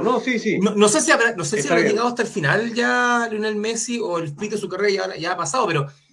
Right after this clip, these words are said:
Speaker 1: Messi hoy
Speaker 2: Yo
Speaker 1: día
Speaker 2: creo que le
Speaker 1: era,
Speaker 2: quedan los
Speaker 1: era,
Speaker 2: últimos
Speaker 1: era
Speaker 2: actos.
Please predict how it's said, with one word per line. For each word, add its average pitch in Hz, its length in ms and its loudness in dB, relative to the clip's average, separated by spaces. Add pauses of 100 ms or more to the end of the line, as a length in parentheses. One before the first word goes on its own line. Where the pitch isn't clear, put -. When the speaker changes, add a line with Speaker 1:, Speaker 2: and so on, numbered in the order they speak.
(340)
Speaker 1:
Messi 254 640 0 (100)
hoy 165 240 0
Speaker 2:
Yo 208 160 4
Speaker 1:
día - 140 4
Speaker 2:
creo 208 180 4
que 208 60 2
le 196 140 6
Speaker 1:
era, 233 100 6
Speaker 2:
quedan 208 160 6
los 196 80 4
Speaker 1:
era, 233 100 6
Speaker 2:
últimos 214 180 4
Speaker 1:
era 240 120 6
Speaker 2:
actos. - 240 -8